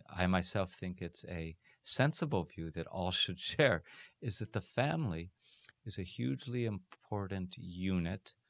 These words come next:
to, um, to our well-being. I, I understand that there are alternative kinds of family. I recognize that. That doesn't change the fact that what we learn in families is hugely important to our,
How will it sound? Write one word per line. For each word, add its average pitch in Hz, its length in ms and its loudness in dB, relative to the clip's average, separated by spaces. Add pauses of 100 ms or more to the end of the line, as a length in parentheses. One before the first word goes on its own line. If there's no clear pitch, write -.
(260)
to, 82 500 -4
um, 78 320 -8 (760)
to 90 160 -2
our 85 120 2
well-being. 87 480 0
I, 92 240 2
I 92 140 -4
understand 143 500 0
that 120 120 -2
there 95 140 0
are 87 80 -2
alternative 90 600 -6
kinds 82 420 -6
of 82 80 -16
family. 78 540 -6 (500)
I 104 40 -4
recognize 113 580 -2
that. 73 160 -6 (600)
That 123 100 -2
doesn't 113 260 2
change 101 480 0
the - 80 -6
fact 113 420 0
that - 140 -8
what 90 220 0
we 95 140 -4
learn 87 260 -4
in 78 120 -6
families 95 800 0 (380)
is 117 100 -6
hugely - 600 -6
important 117 580 -4 (400)
to 95 320 -2
our, 87 480 -2